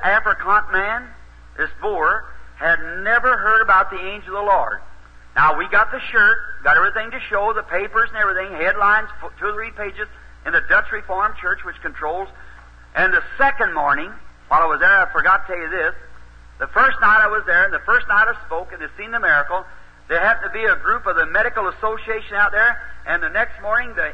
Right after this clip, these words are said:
entire Medical Association of all South Africa called me to come to breakfast and give me the right hand of fellowship and said, "Brother Branham, that's genuine divine healing."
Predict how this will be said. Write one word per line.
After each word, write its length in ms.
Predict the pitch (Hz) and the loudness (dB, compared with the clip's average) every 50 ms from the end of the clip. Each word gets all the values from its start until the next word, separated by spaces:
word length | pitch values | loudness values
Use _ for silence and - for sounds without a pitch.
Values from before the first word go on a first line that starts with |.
| - - - | -10 -14 -12
entire 960 | 226 226 247 254 254 254 254 - - - 196 208 220 233 233 233 - - | -10 -8 -8 -8 -8 -10 -12 -12 -2 2 4 4 6 6 6 4 2 0
Medical 400 | - 214 233 233 - 233 233 220 | 0 2 2 2 0 -2 -2 -4
Association 680 | 208 - - 214 220 226 220 - - 226 226 240 - - | -4 -6 -4 -4 -4 -4 -4 -4 -4 -4 -4 -4 -2 -2
of 120 | 180 165 | -2 0
all 340 | - 180 190 208 226 240 240 240 - | 2 4 4 6 6 4 2 0 0
South 300 | - 220 220 233 247 233 226 - - | 2 4 6 6 4 2 0 -2 0
Africa 540 | 220 214 185 - 156 147 - - 196 202 - - | 2 2 2 2 0 -2 0 0 -2 -2 -2 0
called 320 | - 190 202 214 226 226 | 2 4 4 4 4 2
me 80 | 220 220 | 0 -4
to 120 | 202 190 | -6 -6
come 220 | - 202 214 208 202 | 0 2 2 2 2
to 80 | 196 | -2
breakfast 380 | - - 202 214 - 226 226 - - - - - - - | 2 2 2 2 4 0 0 -2 -4 -12 -14 -16 -16 -14
and 120 | - 135 139 | -14 -10 -4
give 140 | 190 208 208 | -4 -2 0
me 80 | 214 | 2
the 100 | 202 196 | 2 4
right 200 | 196 202 208 208 | 6 6 6 4
hand 140 | 214 214 202 | 4 2 0
of 80 | 190 190 | 0 2
fellowship 460 | 208 202 202 196 196 - 214 208 - | 4 4 4 4 2 0 -4 -2 -2
and 120 | 190 165 - | -4 -4 0
said, 220 | 190 170 165 - - | 0 2 2 4 4
"Brother 240 | 185 208 214 202 196 | 4 6 6 4 4
Branham, 340 | 190 196 202 208 208 196 | 4 4 4 4 2 2
that's 220 | 190 190 202 196 - - - - - - - | 4 2 2 2 0 -8 -10 -14 -12 -8 -2
genuine 1200 | - 185 202 208 202 196 196 190 196 190 165 143 123 123 139 165 190 190 196 190 185 190 185 - | 0 0 2 2 0 -2 0 2 2 2 2 0 -4 2 4 6 6 8 6 6 4 0 -4 -2
divine 580 | 151 143 - 147 175 196 185 190 185 180 180 160 | -2 0 2 4 4 4 4 4 2 0 -4 -6
healing." 400 | 151 175 180 156 131 123 117 | -8 -6 -6 -8 -8 -10 -14